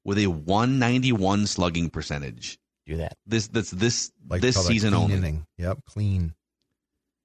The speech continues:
Speaker 1: That's, like, as dominant as any reliever in baseball when there's nobody on base.
Speaker 3: But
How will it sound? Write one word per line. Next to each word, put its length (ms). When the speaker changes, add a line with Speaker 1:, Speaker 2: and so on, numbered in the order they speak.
Speaker 1:
That's, 320
like, 320
as 180
dominant 540
as 180
any 220
reliever 480
in 160
baseball 600
when 140
there's 180
nobody 380
on 140
base. 440
Speaker 3:
But 760